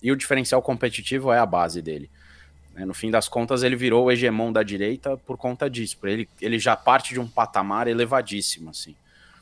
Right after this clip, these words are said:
Né, eu gostaria muito de tá equivocado, mas acho que é, é, é, ele mata alternativas à direita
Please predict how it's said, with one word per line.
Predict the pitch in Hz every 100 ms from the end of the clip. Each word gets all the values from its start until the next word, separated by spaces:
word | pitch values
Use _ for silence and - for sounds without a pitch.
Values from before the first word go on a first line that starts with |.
| _ -
Né, | 90
eu | 95
gostaria | 90 - 104 113
muito | 113 131
de | -
tá | 127 113
equivocado, | 104 95 98 - 85 80
mas | 82 82
acho | 85 -
que | -
é, | 95 92 90 85 78 71 -
é, | 82 80 80 -
é, | 82 82
ele | 113 120
mata | 113 131 - 131
alternativas | 123 - 117 113 110 - 135 127 117
à | 113 104
direita | 95 98 110 - 151